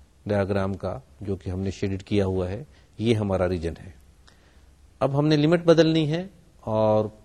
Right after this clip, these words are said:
لمٹ ایسے بدلنی ہے کہ پہلے ہمارے پاس with respect to x آئے، تو لہذا اس کے لیے ہم horizontal line کھینچتے ہیں جو آپ کو نظر آ رہی ہے، جو کہ اس ریجن کو انٹر ہو رہی ہے at the point at, uh,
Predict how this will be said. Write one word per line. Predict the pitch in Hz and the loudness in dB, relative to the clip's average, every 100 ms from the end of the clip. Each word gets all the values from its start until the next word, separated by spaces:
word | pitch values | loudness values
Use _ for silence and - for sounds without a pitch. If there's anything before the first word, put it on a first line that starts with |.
| - - 117 | -20 -14 -4
لمٹ | 110 131 135 - | 0 2 0 2
ایسے | 120 - | 0 2
بدلنی | 131 131 131 135 131 | 0 0 0 0 0
ہے | 131 | 0
کہ | 131 - | -2 0
پہلے | 110 120 | 0 2
ہمارے | 113 104 101 101 | 0 0 0 -2
پاس | - 98 98 107 | -2 -4 -4 -6
with | 98 | -6
respect | 98 - - 107 | -6 -8 -6 -2
to | 117 | -2
x | - 110 | 0 0
آئے، | 98 98 - _ _ - | 0 -2 -16 _ _ -20
تو | - | -4
لہذا | 101 107 110 | 0 2 2
اس | - | -2
کے | - | -4
لیے | 101 104 | -2 -2
ہم | 95 98 95 95 - | -4 -4 -8 -10 -10
horizontal | 92 104 98 107 143 131 | -6 -4 -2 -2 0 2
line | 120 131 131 | 2 0 -4
کھینچتے | 135 131 - 135 | -6 -4 -4 -4
ہیں | 143 151 | -2 -2
جو | 113 | -2
آپ | 104 - | -2 -2
کو | 101 | -4
نظر | 101 104 | -2 0
آ | 104 | 0
رہی | 101 104 107 | -2 -2 -6
ہے، | - - - - - - 110 | -10 -20 -20 -20 -20 -10 -2
جو | 104 | -2
کہ | 110 | 0
اس | 110 - | -2 -2
ریجن | 120 143 131 - | 0 2 0 -6
کو | - 123 - | -4 -4 -2
انٹر | 127 127 156 120 | -2 4 4 4
ہو | 110 | 4
رہی | 104 98 95 92 | 4 2 0 -4
ہے | 95 - - _ - _ - 104 | -6 -12 -20 _ -20 _ -8 -6
at | 101 101 | -4 0
the | 107 101 - - - _ - - _ - - - - | 2 2 -2 -10 -20 _ -20 -20 _ -20 -20 -20 0
point | 123 131 139 139 - - - _ _ - - _ - | 4 6 6 2 -10 -16 -20 _ _ -20 -20 _ -6
at, | 107 107 104 107 - | 2 4 4 0 -2
uh, | 104 98 95 | 2 4 4